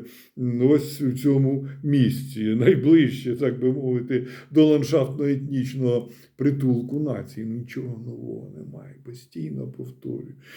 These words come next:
Подивіться: прийшли сюди ці андрофаги, людоїди, орки, варвари, московити. Черговий раз і куди пішли українці?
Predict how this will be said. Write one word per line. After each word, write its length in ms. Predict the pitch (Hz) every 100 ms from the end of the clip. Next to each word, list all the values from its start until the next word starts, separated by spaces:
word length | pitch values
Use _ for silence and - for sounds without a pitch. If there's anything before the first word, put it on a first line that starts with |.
| - -
Подивіться: 680 | 107 117 120 139 - -
прийшли 680 | - 123 127 - 127 151 160
сюди 520 | - 120 104 143 135
ці 400 | 127 127 139 135 - -
андрофаги, 920 | 131 120 127 120 127 139 143 120 127
людоїди, 1000 | 127 127 127 123 131 160 139 117 131 127 - - - -
орки, 600 | 143 165 160 139 139 131
варвари, 800 | 127 165 170 151 147 143 143 139
московити. 1040 | 143 139 139 139 160 190 185 165 160 - - - _
Черговий 580 | 156 156 165 170 196 151
раз 380 | 151 190 175
і 80 | 165
куди 720 | 139 156 131 135 180 202 190 - - _ _
пішли 760 | 160 - 131 131 160 190 175 180 - _
українці? 920 | 143 131 151 143 120 98 95 - -